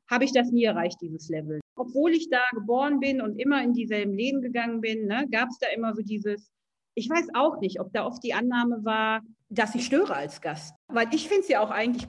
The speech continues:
cool, ich hab wie du früher auch in der Gastronomie immer gejobbt. Ich weiß ja, wie's ist, wenn jemand reinkommt und der freut sich, dass du den wiedererkennst, dass du irgendwie weißt, der trinkt immer dasselbe Getränk. Das ist auch so ein bisschen,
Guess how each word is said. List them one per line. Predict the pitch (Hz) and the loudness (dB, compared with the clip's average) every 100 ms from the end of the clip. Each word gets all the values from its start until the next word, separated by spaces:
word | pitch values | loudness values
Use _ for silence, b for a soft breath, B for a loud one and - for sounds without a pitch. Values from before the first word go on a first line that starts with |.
| - | 0
cool, | 294 | 2
ich | - | 2
hab | 240 233 | -2 -2
wie | |
du | 214 262 | -4 -4
früher | - 220 202 185 | -2 0 0 0
auch | 247 | 0
in | |
der | 226 | -2
Gastronomie | 214 208 - 190 196 240 | -2 -4 -4 -2 0 0
immer | 233 202 | 0 -2
gejobbt. | 180 190 214 - - | -4 -2 -2 -2 -8
Ich | 233 226 | -6 0
weiß | 302 349 | -2 0
ja, | 370 | 0
wie's | 254 247 | 0 0
ist, | 180 - | -4 0
wenn | 196 | 0
jemand | 196 208 202 | 2 2 0
reinkommt | 190 220 254 254 240 233 240 | -2 -2 0 2 2 2 -2
und | 240 196 | -2 -4
der | 185 | -6
freut | - 247 294 | 2 4 4
sich, | 285 254 254 247 - | 0 0 0 -2 -4
dass | 220 226 | -2 0
du | 226 | 0
den | 202 208 | 2 2
wiedererkennst, | 269 233 214 214 226 220 220 226 - | 4 6 4 2 0 0 0 -2 -2
dass | 196 - | -2 -2
du | 240 240 | -2 2
irgendwie | 220 214 208 | 2 2 2
weißt, | 202 208 214 | 2 2 0
der | 196 | -4
trinkt | - 214 | -4 -4
immer | 226 214 | 0 0
dasselbe | 214 208 190 | 0 -2 -2
Getränk. | 185 - 269 277 | -2 -2 0 0
Das | 214 214 | -2 -6
ist | - | -8
auch | 233 | -6
so | 240 | -2
ein | 226 | -2
bisschen, | 233 269 247 247 247 | -2 0 2 2 2